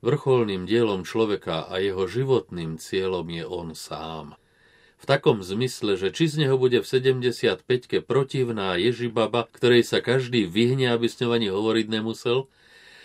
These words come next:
alebo sympatická babička, s ktorou sa každý rád zastaví na kus reči. A to isté platí aj deduško. To závisí od nich teraz. A je úplne jedno,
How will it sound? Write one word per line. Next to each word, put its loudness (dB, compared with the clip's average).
alebo 2
sympatická 0
babička, 0
s -16
ktorou 0
sa -4
každý -2
rád -2
zastaví 0
na -4
kus -8
reči. -8
A -8
to -2
isté 0
platí -2
aj 2
deduško. -2
To 2
závisí 2
od 0
nich 0
teraz. 0
A 0
je 2
úplne 4
jedno, 0